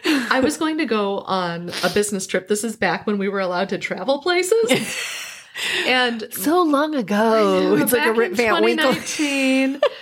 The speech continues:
Speaker 1: So I was going to the grocery store because I, I like to take snacks with me because I don't trust that airplanes are going to provide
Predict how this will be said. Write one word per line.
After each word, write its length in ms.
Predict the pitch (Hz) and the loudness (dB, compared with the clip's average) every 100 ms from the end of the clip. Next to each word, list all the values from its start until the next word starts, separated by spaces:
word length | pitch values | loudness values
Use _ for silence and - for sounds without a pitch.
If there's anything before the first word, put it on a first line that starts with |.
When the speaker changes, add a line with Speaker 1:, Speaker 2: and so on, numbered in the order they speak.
| 480 - _ | -4 -4 _
Speaker 1:
So 260 | - 302 269 | -2 0 0
I 160 | - 285 | 0 -2
was 180 | 311 | -2
going 200 | 311 294 302 | -2 -2 -2
to 80 | |
the 100 | 311 | -4
grocery 380 | 254 208 233 214 | 0 2 2 0
store 220 | 220 202 | 0 0
because 280 | 190 202 214 | 0 0 2
I, 300 | 196 175 175 _ - | 2 2 -2 _ -6
I 60 | |
like 220 | 202 202 | -2 -2
to 80 | 208 | -2
take 240 | 226 208 - | -2 -2 -2
snacks 400 | 190 180 - - | -2 0 -2 -4
with 180 | 190 | -4
me 320 | - - - - _ | -6 -8 -8 -14 _
because 240 | 220 240 240 | -4 0 2
I 60 | |
don't 260 | 247 247 240 | 2 0 -2
trust 540 | - 285 320 - - | -4 -4 -4 -8 -4
that 180 | 262 247 | -2 2
airplanes 480 | 254 269 269 269 262 | 2 0 0 2 4
are 80 | 254 | 2
going 180 | 240 220 | 2 0
to 80 | 220 | -2
provide 680 | 220 214 175 180 180 185 | -2 -2 2 2 0 -2